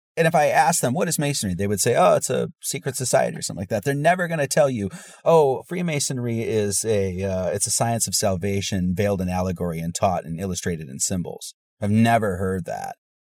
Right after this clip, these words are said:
Yet I read Masonry just in the books for twelve, like I said, on and off, at least for a decade or more, for sure. And that's all I would ever read. That's all I would ever read. I, I mean, there's just the glory of God,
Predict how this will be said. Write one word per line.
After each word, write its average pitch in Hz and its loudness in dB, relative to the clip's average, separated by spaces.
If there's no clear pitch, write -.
Yet 127 2
I 139 4
read 135 4
Masonry 98 -2
just - 0
in 101 0
the 95 2
books 127 4
for 95 0
twelve, 101 2
like 127 2
I 98 -2
said, 117 2
on 110 0
and 98 -2
off, 123 2
at - -8
least 90 -6
for 92 -4
a 120 0
decade - 0
or 95 -2
more, 92 0
for 87 -6
sure. 98 -4
And 131 2
that's 165 4
all 143 6
I 104 2
would 98 2
ever 92 -2
read. 104 -6
That's 131 0
all 147 6
I 117 4
would 104 0
ever 90 -2
read. 127 -4
I, 107 2
I 113 2
mean, 113 0
there's 107 0
just 123 0
the 90 -2
glory 123 4
of 98 -2
God, 123 6